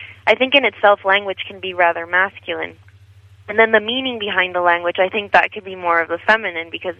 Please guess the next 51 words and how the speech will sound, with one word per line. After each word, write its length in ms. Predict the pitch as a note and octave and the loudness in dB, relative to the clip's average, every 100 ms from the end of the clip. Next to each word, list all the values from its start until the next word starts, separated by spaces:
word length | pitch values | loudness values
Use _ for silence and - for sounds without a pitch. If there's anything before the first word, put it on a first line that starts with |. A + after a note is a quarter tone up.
| - | -2
it's 260 | E3 - - | 0 -2 -14
abstract. 560 | - - G3 G3+ G#3 | -14 0 2 2 0
You 80 | F#3+ F#3+ | -8 -4
ha-, 140 | F#3+ - | -6 -6
you 120 | G3 | -14
don't, 240 | G3 G3 | -12 -12
you 200 | G#3 G#3 | -12 -8
don't 160 | G#3 G3 | -6 -2
know 100 | F#3+ | -2
exactly 460 | F#3 - F#3+ - | 0 2 2 2
what 160 | F3 E3+ | -4 -2
it 80 | F3 | 0
is 160 | F#3 | -2
until 240 | F3+ - F3+ | -4 -10 -8
you 80 | E3+ | -2
put 180 | G#3 | 0
it 80 | F#3 | 0
into 240 | F3 - E3+ | -2 -6 2
words, 300 | F#3 F#3+ - | 6 6 2
and 80 | E3+ | -8
then 140 | E3+ | -10
you 80 | E3+ | -6
know 160 | E3+ E3 | -6 -4
exactly 480 | D#3+ D#3+ D#3+ E3+ | -4 -2 -2 -6
what 180 | E3+ F3+ | -8 -8
you're 120 | E3+ | -8
thinking 380 | E3+ G#3+ A3+ G3+ | -6 -6 -6 -6
or 100 | G#3+ - | -6 -6
feeling. 380 | G#3+ A3 F3+ F3 - - - - - - - - | -6 -4 -6 -10 -20 -20 -20 -18 -20 -20 -10 -4
And 200 | B3 A#3 | -4 4
so 220 | B3+ B3 | 6 8
in 140 | A3+ B3 | 6 2
the, 100 | B3+ - | -2 -2
in 120 | - B3+ | -4 -2
the 80 | |
creative 480 | B3+ C4+ C4 D4 D4+ | -2 2 4 4 2
process, 400 | - B3 D4 A3 | 2 4 4 -2
or 80 | G3+ | -8
when 160 | G3 G3+ | -6 -2
you're 100 | G3 | 2
making 360 | A3+ B3+ A3 - | 0 0 -8 2
art, 300 | A3 A#3+ - - - - _ - | 4 4 -2 -20 -20 -20 _ -6
you 60 | |
have 340 | G#3+ A#3+ C4 B3 | 0 2 2 0
this 240 | A3+ A3 - _ - | 0 0 -6 _ -8
impulse 480 | A3+ B3+ - G3+ G3 G3+ | -8 -6 2 2 2 -4
or 80 | |
you 140 | F#3+ F#3+ | -6 -4
have 280 | G3 G#3 G#3 | 2 2 0
this 140 | G3+ | -10
intuition 680 | G3+ G3 - F#3+ G#3+ - F#3+ | -10 -14 -4 0 0 -2 -8